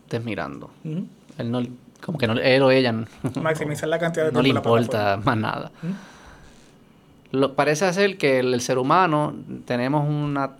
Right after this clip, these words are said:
Speaker 1: no, una adicción o nos llama mucho la atención las cosas conflictivas, las cosas catastróficas, qué sé yo, y entonces el algoritmo aprende eso y eso es lo que te,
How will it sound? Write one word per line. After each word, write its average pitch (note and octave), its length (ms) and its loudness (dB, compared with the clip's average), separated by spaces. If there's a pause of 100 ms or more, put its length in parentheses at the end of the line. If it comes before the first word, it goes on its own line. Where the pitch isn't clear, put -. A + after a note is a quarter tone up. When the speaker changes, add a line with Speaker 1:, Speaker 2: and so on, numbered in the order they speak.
(420)
Speaker 1:
no, B2 440 -12 (260)
una C3+ 240 -4
adicción D3 920 2
o B2+ 120 2
nos A#2+ 160 0
llama D3+ 240 2
mucho E3+ 220 -2
la E3 60 2
atención D#3 320 -2
las C3 100 0
cosas - 260 -6
conflictivas, D#3 1000 -2
las A#2 100 -2
cosas - 240 -12
catastróficas, C3 1400 2
qué C3+ 100 -4
sé F3 120 -4
yo, G3+ 120 2
y - 80 -4
entonces C#3 240 -2
el D#3 60 4
algoritmo C#3+ 380 2
aprende F3+ 380 -4
eso C#4 180 -8
y - 20 -6
eso F3 140 -8
es G3 40 -4
lo F#3+ 80 -2
que F3+ 80 -4
te, D3 100 -2